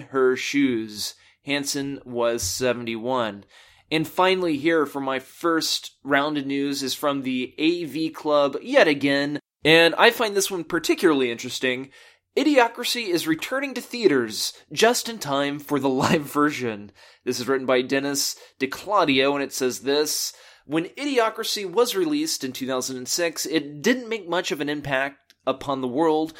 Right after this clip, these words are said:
In fact, most people didn't even know it existed. Twentieth Century Fox had a contractual obligation to release Mike Judge's follow-up to Office Space, but they pretty much just tucked it away.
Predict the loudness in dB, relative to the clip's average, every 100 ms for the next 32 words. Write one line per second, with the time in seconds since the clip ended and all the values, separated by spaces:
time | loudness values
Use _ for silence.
0 | -20 _ -8 -2 0 0 -2 0 0 0
1 | -4 -2 0 0 -2 -2 -8 -2 2 2
2 | 0 -2 -4 -4 -2 -2 -2 -12 -20 -20
3 | -14 -6 -2 0 -2 0 2 0 0 -4
4 | -4 -4 0 0 0 -4 -8 -4 -4 -2
5 | 0 0 0 -2 0 0 0 -8 -8 -6
6 | -4 -4 -4 -6 -6 -6 -4 -4 -4 -6
7 | -2 -2 -4 -4 -2 2 0 0 -6 -4
8 | -2 -2 -4 -8 -18 -20 -2 0 0 -4
9 | -6 -6 -4 -4 -4 -2 -2 -2 _ -16
10 | -10 -6 -2 0 2 0 -2